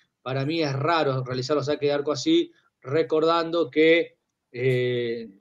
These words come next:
se pide que los defensores estén fuera del área para que sea válido el saque de arco.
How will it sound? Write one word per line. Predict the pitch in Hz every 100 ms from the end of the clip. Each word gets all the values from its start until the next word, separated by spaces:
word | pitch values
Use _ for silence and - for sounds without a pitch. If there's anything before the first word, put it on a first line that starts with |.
| _ _ -
se | - 135
pide | 131 175 170 151
que | 143
los | 139 -
defensores | 135 131 139 147 156 131
estén | 131 151
fuera | 135 151 156 147
del | 143 151
área | 151 160
para | 143 139
que | 127
sea | 156 143
válido | 143 147 135
el |
saque | 131 131 131
de | 160
arco. | 139 107 98 92